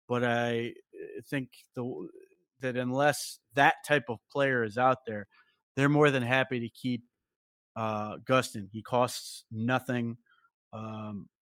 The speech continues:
he fits what they wanna do. He's young. He's got upside. I mean, obvi-, the only real caveat with him is, is he gonna stay healthy? So, you know, I, I, yeah, for the most part, a-, and maybe there's something weird where the Browns keep, like,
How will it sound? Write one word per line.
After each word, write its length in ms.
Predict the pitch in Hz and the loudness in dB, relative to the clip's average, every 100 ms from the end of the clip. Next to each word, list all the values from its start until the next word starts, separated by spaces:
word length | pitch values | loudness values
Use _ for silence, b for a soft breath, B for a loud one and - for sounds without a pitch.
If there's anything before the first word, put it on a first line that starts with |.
| _ _ - | _ _ -14
he 120 | 110 | -14
fits 380 | - 147 139 143 | -6 -2 -2 -2
what 120 | 123 | -2
they 100 | 135 | -2
wanna 220 | 127 123 | -2 -4
do. 480 | 110 117 117 110 104 _ _ _ _ - | -4 -4 -2 -6 -8 _ _ _ _ -12
He's 220 | 104 104 | -8 -2
young. 540 | 127 127 127 127 120 120 | 2 4 2 0 -4 -10
He's 160 | 104 | -6
got 160 | 127 127 | -4 -4
upside. 400 | 127 - 123 123 | -4 -2 -2 -2
I 40 | |
mean, 160 | 120 123 | -4 -4
obvi-, 340 | 127 131 - | -2 -4 -6
the 140 | 123 131 | -4 -2
only 320 | 135 131 120 - | 0 0 -2 -6
real 220 | 127 123 | -4 -2
caveat 500 | 120 127 135 135 120 | 0 0 0 0 -2
with 160 | 98 101 | -4 -8
him 240 | 113 110 | -10 -8
is, 300 | 107 104 - - | -10 -12 -16 -18
is 120 | 113 | -18
he 80 | 117 | -12
gonna 160 | 117 | -10
stay 260 | 113 - 107 98 | -10 -10 -12 -4
healthy? 420 | 120 113 - 82 | -4 -4 -8 -20
So, 400 | - 120 117 107 _ b b b _ _ _ _ _ _ | -10 -6 -4 -6 _ b b b _ _ _ _ _ _
you 140 | 131 120 | -8 -6
know, 220 | 110 110 | -6 -6
I, 100 | 110 | -6
I, 40 | - - - 117 - _ | -8 -10 -20 -20 -20 _
yeah, 100 | 113 127 - _ - | -14 -14 -14 _ 0
for 120 | 262 | 4
the 80 | 247 | 6
most 320 | 185 233 - | 8 6 6
part, 240 | 233 175 | 8 8
a-, 200 | 139 165 | 4 -2
and 140 | 190 185 | 2 4
maybe 240 | 214 269 | 6 6
there's 220 | 254 226 - | 8 6 6
something 360 | 214 208 170 | 0 0 0
weird 480 | 165 196 180 165 139 | 2 2 4 2 0
where 260 | 143 151 147 | 2 2 2
the 80 | |
Browns 360 | 139 151 156 139 | 2 4 4 2
keep, 240 | 151 143 131 | -4 -4 0
like, 380 | 135 131 123 | 2 2 0